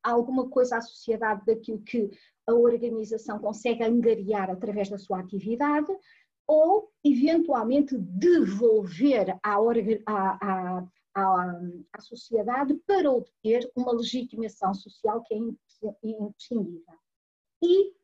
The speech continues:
também não esquecer o público interno. Ah,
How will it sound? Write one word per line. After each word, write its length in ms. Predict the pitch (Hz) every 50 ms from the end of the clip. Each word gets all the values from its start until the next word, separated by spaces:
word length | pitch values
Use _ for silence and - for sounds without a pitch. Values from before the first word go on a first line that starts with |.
| _ _ _ -
também 440 | 453 440 381 269 240 220 240 254 262
não 160 | 269 277 269
esquecer 600 | 262 - - 254 233 233 - - - 208 208 208
o 80 | 208
público 460 | - - 196 185 180 190 185 - - 190
interno. 360 | 190 185 - 175 147 147 - _ _ _ _ _ _ _ _ _ _ _ -
Ah, 320 | 254 262 254 247 240 240